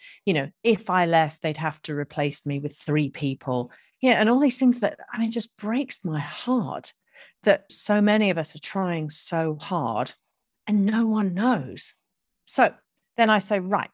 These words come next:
okay, make a list, make your two lists, what's visible, what's invisible, and then be really strategic about who needs to know," right? So who, it's another list,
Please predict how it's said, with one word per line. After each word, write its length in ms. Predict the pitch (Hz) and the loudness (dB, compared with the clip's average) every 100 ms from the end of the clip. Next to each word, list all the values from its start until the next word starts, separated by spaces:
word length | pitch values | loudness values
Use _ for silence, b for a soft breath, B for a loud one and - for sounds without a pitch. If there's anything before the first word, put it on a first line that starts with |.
| _ | _
okay, 360 | - 165 127 165 _ _ _ _ _ _ _ _ _ _ _ _ _ 175 | -4 -4 -6 -8 _ _ _ _ _ _ _ _ _ _ _ _ _ -2
make 180 | 175 | 0
a 60 | 233 | 2
list, 360 | 147 - - - - | 0 -2 -12 -18 -8
make 140 | 156 | -6
your 80 | 175 | -4
two 180 | - 202 | -2 0
lists, 340 | 127 - - - | -2 -8 -12 -6
what's 180 | 143 | -6
visible, 460 | - 220 233 247 233 | 0 2 2 0 -2
what's 260 | - 165 160 | -2 -2 -2
invisible, 480 | 151 135 123 127 - | -6 -4 -8 -12 -8
and 180 | - 196 | 0 4
then 420 | 254 320 262 254 254 b b - | 6 4 2 -2 -10 b b 0
be 120 | 294 | 2
really 600 | 247 247 302 320 311 285 | 4 4 6 6 4 2
strategic 800 | 240 - 196 - 196 185 139 - | -2 -6 -6 -4 -2 -2 -6 -8
about 380 | 131 156 156 156 _ _ | -6 -4 -4 -6 _ _
who 120 | 294 277 | 0 4
needs 360 | 233 196 190 | 4 4 -2
to 200 | - - | -6 -4
know," 260 | 156 127 120 - _ _ _ _ _ _ _ _ _ _ - | -4 -4 -10 -18 _ _ _ _ _ _ _ _ _ _ -2
right? 200 | 196 220 b b | -2 -2 b b
So 220 | - - 190 | -4 0 0
who, 560 | - - 277 330 339 - _ _ _ | 0 0 4 6 4 -2 _ _ _
it's 120 | - | -6
another 260 | 139 196 143 | 2 4 4
list, 380 | - - - | -2 -10 -16